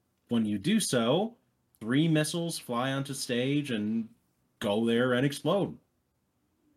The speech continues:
Uh, simple enough. There, I, I have it down that they are a bit more powerful than Samus's side special, so nothing too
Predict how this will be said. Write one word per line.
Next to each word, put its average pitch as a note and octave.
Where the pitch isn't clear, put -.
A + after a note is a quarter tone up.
Uh, G2
simple C#3+
enough. D#3
There, A#2
I, A#2+
I A2+
have A#2+
it A#2+
down B2
that G#2+
they A#2
are A#2+
a B2
bit B2
more B2+
powerful A#2+
than A#2
Samus's A2+
side A2
special, G#2
so -
nothing A#2
too G#2+